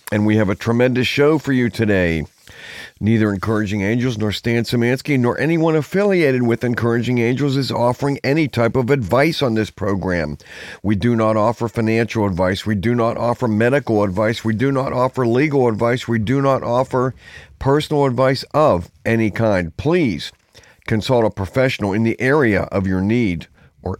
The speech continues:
interest. Uh, I was struck today by, um, an article that I saw on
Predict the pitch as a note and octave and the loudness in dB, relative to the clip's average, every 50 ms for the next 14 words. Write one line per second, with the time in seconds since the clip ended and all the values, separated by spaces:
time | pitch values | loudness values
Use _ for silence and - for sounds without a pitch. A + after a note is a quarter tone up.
0 | - - A#2+ B2 - - A2 F2 - - - - - - - - - - - - | -4 -2 -2 -2 -2 -4 -6 -6 -4 -8 -10 -10 -12 -14 -16 -18 -20 -20 -20 -20
1 | _ _ _ _ - - - _ _ - - - - - - - _ - - - | _ _ _ _ -20 -20 -20 _ _ -20 -20 -20 -20 -20 -20 -20 _ -20 -20 -20
2 | - - - - - - - _ _ - _ _ _ _ - C#3 D#3 D#3+ D#3 D3+ | -20 -20 -20 -20 -20 -20 -20 _ _ -20 _ _ _ _ 0 2 4 4 6 6
3 | D3 C#3+ C3 B2 E3 F3+ F3+ F#3 F#3+ F#3+ E3 - - - - D#3+ F3 E3+ - - | 4 4 2 2 2 4 4 4 4 4 2 0 -4 -4 0 2 2 2 0 0
4 | - - E3 C#3+ D3 B2+ A#2+ G#2 F#2+ F2+ E2+ F2 - - - - _ _ - _ | -2 0 2 2 2 4 2 2 0 0 -2 -6 -8 -12 -18 -20 _ _ -20 _
5 | _ _ _ _ _ A#2+ G#2+ F#2 B2 B2+ C3 C3 B2+ B2+ B2+ C3 A#2 A2+ A2+ A2 | _ _ _ _ _ -10 -4 -2 0 0 2 2 2 2 2 2 2 2 4 4
6 | G#2+ G2+ G2+ G2 G2 G2 G2 F#2 - _ _ _ _ _ _ _ _ _ _ _ | 4 4 2 2 0 -2 -4 -4 -8 _ _ _ _ _ _ _ _ _ _ _
7 | _ _ _ _ - - _ _ _ _ _ _ - A#2 A#2+ - - C3 C3+ C#3 | _ _ _ _ -20 -20 _ _ _ _ _ _ -4 -4 -4 -2 0 2 2 4
8 | C#3 C#3+ B2 - C3 B2 A#2+ A2 A2+ A#2+ A#2+ B2 A#2 G#2+ A#2 A#2 A#2 A#2 A2+ A2+ | 2 2 0 0 0 0 0 0 0 0 0 -2 -2 -2 -2 -2 0 0 0 -2
9 | A2+ F2+ - - - B2 B2+ C3 C3 C3 C3 B2+ - - - A#2+ A#2+ A2+ A2 | -2 -4 -6 -6 -4 -2 -2 -2 0 -2 -2 -2 -4 -4 -2 -2 -2 -2 -4